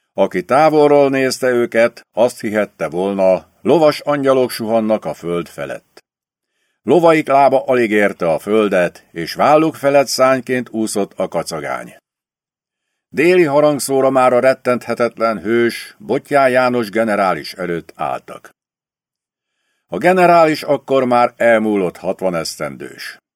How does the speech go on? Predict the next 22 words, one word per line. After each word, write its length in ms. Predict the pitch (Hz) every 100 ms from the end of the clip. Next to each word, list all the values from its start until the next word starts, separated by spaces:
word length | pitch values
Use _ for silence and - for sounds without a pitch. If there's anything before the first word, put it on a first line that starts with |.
| _ _ _
Testét 480 | 113 143 - 151 117
megszámlálhatatlan 1200 | 127 117 123 117 117 113 101 107 104 - 92 85
seb 320 | - 107 104
borította. 800 | 98 87 78 69 69 - - - _ _ _ _ _ _ _ _ _
De 180 | - -
úgy 240 | 165 170
tudták 480 | - 165 - 151 143
róla 300 | 139 131 131
katonái 800 | 120 123 120 117 113 110 104 98 _
és 260 | 104 101 -
ellenségei, 1000 | 120 127 123 117 - 110 104 104 98 95 - _
hogy 160 | - 67
nem 200 | 82 104
fogja 400 | 104 101 95 90
a 60 | 78
golyó. 420 | 71 67 58 - _ _ _ _ _ _ _ _ _ _ _ _
A 140 | 90
kézfogásába 1000 | 104 123 143 147 147 147 139 147 139 139
pedig 320 | 135 135 135
beleremegett 760 | 113 107 104 101 101 95 95 -
az 240 | 85 -
ember. 540 | 82 76 69 65 58